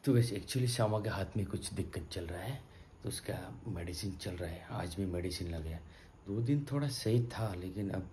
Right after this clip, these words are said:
फिर से वो दिक्कत आने लगा है। तो आप लोग भी दुआ कीजिएगा ताकि जल्दी से ठीक हो जाए सामान।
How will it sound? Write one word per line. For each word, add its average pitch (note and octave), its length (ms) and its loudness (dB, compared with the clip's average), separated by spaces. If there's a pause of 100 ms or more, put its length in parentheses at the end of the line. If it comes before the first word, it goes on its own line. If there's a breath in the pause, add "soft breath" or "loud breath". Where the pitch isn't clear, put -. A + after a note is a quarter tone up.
फिर B2 100 0
से C#3 300 2 (180)
वो G2 180 0
दिक्कत - 400 -6
आने D#2+ 200 -4
लगा F2+ 220 -8
है। - 120 -10 (920 loud breath)
तो F#2 120 0
आप D#2+ 160 -2
लोग F2 120 0
भी F#2 80 2
दुआ F2+ 240 0
कीजिएगा F#2 460 0 (140)
ताकि D#2+ 180 -4
जल्दी E2 320 -2
से F#2 140 -2
ठीक F#2+ 240 0
हो G2+ 100 2
जाए G2 160 4
सामान। G2+ 320 -4